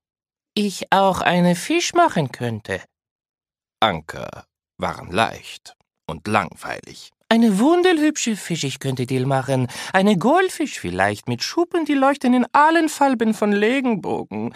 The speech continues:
Wie gefallen dir die Idee?“ „Ich will einen Anker.“ „Ja, schön, einen Ankel also. Du haben im Kopf spezielle Art von Ankel oder bloß das übliche?“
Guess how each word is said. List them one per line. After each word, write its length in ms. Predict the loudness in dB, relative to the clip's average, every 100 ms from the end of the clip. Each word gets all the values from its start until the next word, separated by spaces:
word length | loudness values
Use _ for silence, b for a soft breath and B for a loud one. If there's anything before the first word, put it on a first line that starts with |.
| B B
Wie 340 | -4 -2 0 2
gefallen 600 | 0 2 2 4 2 0
dir 180 | -2 -2
die 80 |
Idee?“ 640 | -2 -2 2 2 0 -4 -8 _ _ _ _ _ _ _ _
„Ich 360 | -2 -2 -2 -2
will 200 | 2 4
einen 140 | 2 2
Anker.“ 680 | 2 2 0 0 0 0 -8 _ _ _ _ _ _ _ B 0 0 0 B B B _ _ -2
„Ja, 180 | 0
schön, 640 | -2 -2 0 2 2 2 0 b b b -2
einen 260 | 2 2
Ankel 440 | 2 0 0 -2 0
also. 520 | -2 -4 -6 -8 -8 _ _ _ _ _ -4
Du 200 | 4 4
haben 240 | 6 4
im 140 | 2 4
Kopf 260 | 2 0
spezielle 520 | -2 -2 2 4 6
Art 300 | 6 4 2
von 200 | 0 2
Ankel 500 | 4 2 2 2 2
oder 460 | 2 2 2 2 2
bloß 320 | 2 2 2
das 160 | 0 2
übliche?“ 560 | 0 0 -4 -4 -8